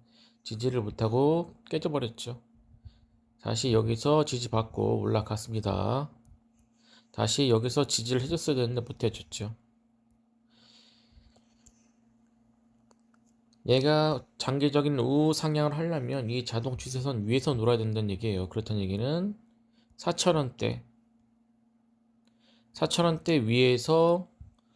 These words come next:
한번 튕겨 올라간 다음에 여기를 조정을 받으면 다시 우상향으로 바뀔 수 있다는 얘기죠. 월봉상으로 이십일 선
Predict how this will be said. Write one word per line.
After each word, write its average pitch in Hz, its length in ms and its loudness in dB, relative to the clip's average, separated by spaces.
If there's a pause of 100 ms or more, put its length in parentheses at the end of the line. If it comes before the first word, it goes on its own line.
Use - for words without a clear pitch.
(220)
한번 143 300 -4
튕겨 165 340 -2
올라간 113 460 0
다음에 107 280 0
여기를 127 560 0 (420)
조정을 120 360 0
받으면 110 600 -2 (1200)
다시 - 340 -2
우상향으로 120 560 0
바뀔 113 240 -2
수 120 120 -4
있다는 120 280 -2
얘기죠. 110 440 -4 (3250)
월봉상으로 135 600 4
이십일 123 460 -2
선 131 760 0